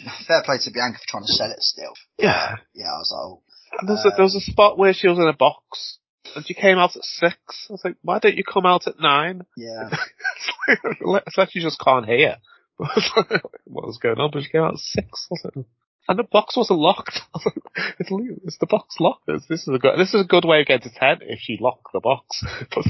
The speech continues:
Speaker 2: she just opened the box. I was like,
Speaker 1: Yeah, you are right. There was some very poor, um, poor bi-, bits that, as you say, could have been good, but
Speaker 2: Yeah.
Speaker 1: simply weren't. <laughs> And, um, yeah, it, it, yeah, I think, um,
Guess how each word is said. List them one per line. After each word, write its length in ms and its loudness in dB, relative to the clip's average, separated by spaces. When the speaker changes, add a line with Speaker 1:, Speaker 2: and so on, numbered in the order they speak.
Speaker 2:
she 180 -6
just 220 -8
opened 340 -2
the 220 2
box. 380 -10
I 60 -20
was 160 -16
like, 200 -16
Speaker 1:
Yeah, 300 2
you 140 -8
are 140 -2
right. 220 0
There 100 -8
was 160 -6
some 160 -6
very 240 -8
poor, 440 -8
um, 280 -14
poor 160 -6
bi-, 220 -12
bits 220 -10
that, 140 -12
as 60 -10
you 80 -8
say, 160 -8
could 220 -6
have 140 -12
been 260 -14
good, 260 -8
but 220 -14
Speaker 2:
Yeah. 300 2
Speaker 1:
simply 320 -12
weren't. 220 -16
<laughs> 20 -16
And, 380 -8
um, 200 -16
yeah, 220 -12
it, 240 -14
it, 140 -20
yeah, 400 -14
I 160 -14
think, 240 -14
um, 280 -10